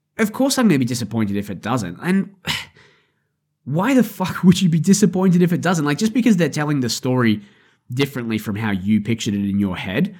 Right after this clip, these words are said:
that doesn't make the story wrong. And I'm kind of sick of seeing people shitting on Kenobi because they don't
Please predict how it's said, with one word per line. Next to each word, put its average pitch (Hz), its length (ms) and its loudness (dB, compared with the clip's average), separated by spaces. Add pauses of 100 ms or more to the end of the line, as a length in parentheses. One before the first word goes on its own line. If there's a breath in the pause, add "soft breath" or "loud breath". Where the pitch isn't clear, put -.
(580 loud breath)
that 143 140 -4
doesn't 180 380 0
make 120 260 -2
the 107 80 -6
story 107 440 -2
wrong. 87 480 -8 (500)
And 120 440 -2 (460)
I'm 139 140 -2
kind 165 320 2
of 208 100 4
sick - 460 -2
of 120 140 -6
seeing 107 340 -2
people 104 280 -2
shitting 107 380 -2
on 98 120 -2
Kenobi 95 580 -4 (460 soft breath)
because 98 800 -2 (380 soft breath)
they 110 300 0
don't 101 480 -2